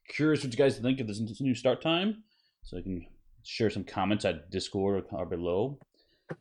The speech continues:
But yeah, if you're first time joining, this is our co-op chat. We tend to cover a quick segment on cooperative news and then do a discussion topic.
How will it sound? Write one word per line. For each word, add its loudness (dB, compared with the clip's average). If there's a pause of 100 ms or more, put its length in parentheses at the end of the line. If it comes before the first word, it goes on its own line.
But 12
yeah, 12
if 8
you're 2
first 6
time 6
joining, 4
this 2
is 2
our 6
co-op 4
chat. 4
We 0
tend -2
to 0
cover 4 (320)
a -2
quick 2
segment 2
on 2
cooperative 4
news 4 (100)
and 2
then 2
do 2
a 2
discussion -4
topic. -4